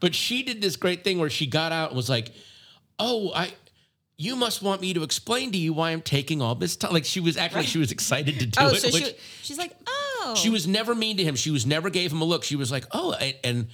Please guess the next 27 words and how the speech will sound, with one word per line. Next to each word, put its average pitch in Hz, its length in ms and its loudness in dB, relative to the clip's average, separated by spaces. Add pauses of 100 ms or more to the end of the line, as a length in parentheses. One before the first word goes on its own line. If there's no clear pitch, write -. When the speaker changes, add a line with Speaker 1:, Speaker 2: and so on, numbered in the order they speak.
(460)
Speaker 1:
oh 139 160 -2
my 135 180 -2
God, 113 260 -2
it - 80 -6
was, 98 280 0
and, 123 240 -2
and 135 140 0
everyone 143 380 0
in 131 60 -2
the, 117 200 -2 (100)
uh, 104 140 2
restaurant, 98 560 0
at 107 100 -8
least 113 220 0
the 117 60 -4
two 160 180 0
guys, 143 220 0
Speaker 2:
No, - 60 4
Speaker 1:
I 285 40 4
was 294 120 4
Speaker 2:
but 277 80 0
wait, 294 160 4
let 262 100 -2
me 277 60 0
just 262 160 -6
say 233 120 0
something. 160 400 -8